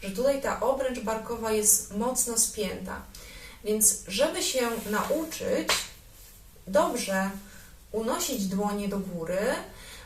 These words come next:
e, musimy nauczyć się również stabilizować łopatkę. Zobaczcie, ustawcie sobie pasek na szerokość waszych barków i załóżcie pasek na nadgarstki.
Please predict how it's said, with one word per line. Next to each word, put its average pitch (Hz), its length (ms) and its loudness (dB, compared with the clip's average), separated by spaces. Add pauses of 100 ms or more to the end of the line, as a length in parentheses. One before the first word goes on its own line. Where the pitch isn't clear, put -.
(140)
e, 202 240 -4
musimy 226 500 -4
nauczyć 294 380 -2
się 254 140 0
również 247 580 -2
stabilizować 220 880 2
łopatkę. - 600 -2 (460)
Zobaczcie, - 520 0 (100)
ustawcie 359 480 0
sobie 226 300 4
pasek 226 520 2
na 262 160 -2
szerokość 214 580 -2
waszych 202 340 0
barków 190 680 0 (960)
i 403 340 -4
załóżcie 320 580 2
pasek 240 480 2 (360)
na 247 120 2
nadgarstki. - 840 0